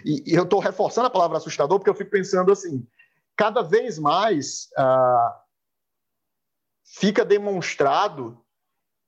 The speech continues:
que a gestão de caos da pandemia foi proposital, assim, sabe? O sentimento que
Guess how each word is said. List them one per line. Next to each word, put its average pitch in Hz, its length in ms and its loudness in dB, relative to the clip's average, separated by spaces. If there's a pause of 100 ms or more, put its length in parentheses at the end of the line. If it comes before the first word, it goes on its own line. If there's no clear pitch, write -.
que 190 360 2
a 180 120 2
gestão 233 800 -4
de 165 160 -6
caos 156 880 -4 (200)
da 135 100 2
pandemia 135 840 0 (360)
foi 208 140 2
proposital, 220 840 0
assim, 113 260 -10
sabe? 120 200 -4
O 143 40 -4
sentimento 226 720 0
que 151 500 0